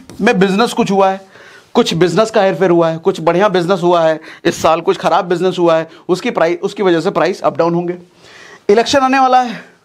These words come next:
तो प्राइस का उठापटक चलेगा। क्यों चलेगा? लोग कंफ्यूज हैं, इन्वेस्टर कंफ्यूज हैं, किसकी सरकार आएगी, इसकी आएगी, उसकी आएगी, उसकी आएगी, लोग कंफ्यूज हैं। तो कोई निकाल रहा है, कोई डाल रहा है, कोई निकाल रहा है, कोई डाल रहा है, तो प्राइस गिर रहा है, प्राइस अप हो रहा है, प्राइस गिर रहा है, प्राइस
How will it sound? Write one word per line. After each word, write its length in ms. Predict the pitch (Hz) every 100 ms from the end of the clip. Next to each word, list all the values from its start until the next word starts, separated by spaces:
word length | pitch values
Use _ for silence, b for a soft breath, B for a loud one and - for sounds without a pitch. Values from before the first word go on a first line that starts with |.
| -
तो 60 | 220
प्राइस 300 | 220 226 226
का 80 | 226
उठापटक 380 | 202 214 226
चलेगा। 380 | 226 220 214 190 - _ b b b
क्यों 120 | 254
चलेगा? 400 | 269 262 240 226 226 _ b
लोग 180 | 165 196
कंफ्यूज 340 | 202 175 226 202
हैं, 160 | 180 _ _ b b b
इन्वेस्टर 360 | 180 196 208 220
कंफ्यूज 320 | 214 202 214
हैं, 80 | 208
किसकी 220 | 214 233
सरकार 300 | 240 240 247
आएगी, 240 | 254 240 214 B B B
इसकी 260 | 196 -
आएगी, 220 | 277 277 294
उसकी 240 | 254 262
आएगी, 260 | 262 254 233
उसकी 220 | 226 302
आएगी, 200 | 294 240 B B
लोग 180 | 214 220
कंफ्यूज 320 | 208 233 240
हैं। 240 | 240 -
तो 140 | - -
कोई 140 | 220
निकाल 320 | 208 220 233
रहा 100 | 254
है, 80 | 247
कोई 140 | 233 208
डाल 200 | 190 240
रहा 140 | 220
है, 80 | 190
कोई 140 | 208
निकाल 240 | 196 226 262
रहा 140 | 240
है, 60 | 226
कोई 140 | 196
डाल 180 | 190 233
रहा 180 | 226 185
है, 100 | - B -
तो 60 |
प्राइस 260 | 185 208 165
गिर 160 | 247
रहा 160 | 254 214
है, 80 | 202
प्राइस 260 | 175 185
अप 140 | 233 247
हो 60 |
रहा 100 | 214
है, 60 | 185
प्राइस 220 | 202 196
गिर 140 | 175 277
रहा 200 | 233 208
है, 60 |
प्राइस 320 | 202 202 190